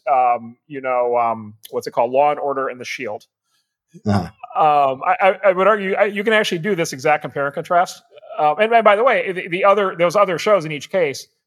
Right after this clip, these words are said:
Speaker 1: The Practice and, um, and The West Wing and, um, and Law and Order, are all fantastically su-, successful shows.
Speaker 2: Yeah, I guess you're
Speaker 1: But
Speaker 2: right.
Speaker 1: they're not. But there's no Nietzsche. What they're, I would argue, what they're lacking is the Nietzsche and Superman. But,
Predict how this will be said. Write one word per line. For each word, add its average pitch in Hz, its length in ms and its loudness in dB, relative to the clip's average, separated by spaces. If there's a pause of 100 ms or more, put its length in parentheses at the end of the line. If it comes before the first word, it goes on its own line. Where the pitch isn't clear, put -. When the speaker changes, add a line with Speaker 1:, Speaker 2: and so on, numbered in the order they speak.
Speaker 1:
The 156 80 -8
Practice 156 460 2
and, 147 340 -2
um, 131 320 2
and 147 120 -10
The 143 40 -6
West 147 280 -2
Wing 139 300 -4
and, 127 320 -6
um, 117 280 0 (320)
and 151 100 -2
Law 156 80 4
and 190 80 2
Order, 185 240 4
are 160 140 4
all 160 80 2
fantastically 147 520 -2
su-, - 200 -12
successful 123 420 -8
shows. 135 440 -4 (400)
Speaker 2:
Yeah, 117 300 2
I 107 80 2
guess 110 180 -4
you're 143 140 2
Speaker 1:
But 185 80 6
Speaker 2:
right. - 80 -4
Speaker 1:
they're 180 140 4
not. 196 320 2 (420)
But 175 120 -12
there's 185 160 2
no 208 120 4
Nietzsche. 180 300 -4 (120)
What 170 120 0
they're, 175 140 2 (400)
I 180 120 6
would 151 140 0
argue, 117 240 -4
what 151 120 -2
they're 170 120 2
lacking 170 360 4
is 135 100 -6
the 135 80 -14
Nietzsche 131 200 -10
and 120 60 -16
Superman. 110 420 -14
But, 139 140 -8